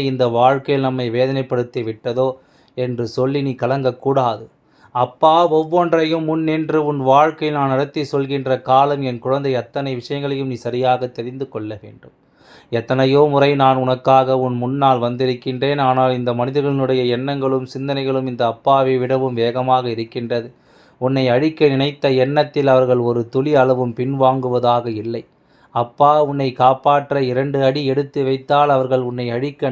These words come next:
நான்கு அடி எடுத்து வைக்கிறார்கள். ஆக மொத்தம் இவர்கள் எப்படியாவது உன்னைத்தான் நினைத்த நிலைக்கு கொண்டு வந்து விட வேண்டும் என்பதில் போட்டி போட்டு கொண்டு என் முன்னால் போராடி கொண்டிருக்கிறார்கள் அல்லவா? என் அன்பு குழந்தையே, தவறு செய்கின்றவர்களை தவறு செய்யும் நிலைக்கு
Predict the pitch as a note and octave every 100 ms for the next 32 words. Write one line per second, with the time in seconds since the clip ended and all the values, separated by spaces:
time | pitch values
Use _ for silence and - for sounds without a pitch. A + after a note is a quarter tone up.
0 | A#2+ C3 D3 C#3 C3+ C3+ B2 C3 C3 B2
1 | A#2 - B2+ A#2+ A#2 A2 A2+ A#2+ B2 -
2 | C#3 C3 A#2+ A#2+ A#2 A2 B2+ C3 C3+ C#3
3 | D3 C3+ - _ _ _ _ A#2+ C3 C3
4 | B2+ C#3 D3+ C#3+ C3 C#3+ D3 C3 B2 D3+
5 | D3 - B2 C3+ D3 D3+ C3+ C3 B2 B2
6 | A#2+ B2 B2 A#2+ A#2+ A#2+ B2 A2+ G#2 C3+
7 | C#3+ D3 C3 - B2+ - B2+ - B2 B2
8 | B2 A#2 A2+ A2+ C3 C#3+ C3 A2 - A#2+
9 | C3 C3 C3 - A2 G#2+ G#2 A#2 A2+ A2
10 | G#2+ A2+ A2+ A#2 - _ _ _ _ _
11 | B2+ A#2+ A#2 A#2 A2+ B2 B2+ B2+ C3 C3
12 | D3+ - C3 D3 C#3+ C3+ C#3 C3+ C3+ C3
13 | B2+ B2+ B2 A#2+ B2+ C#3+ C3 B2+ B2+ A#2
14 | B2+ C3 -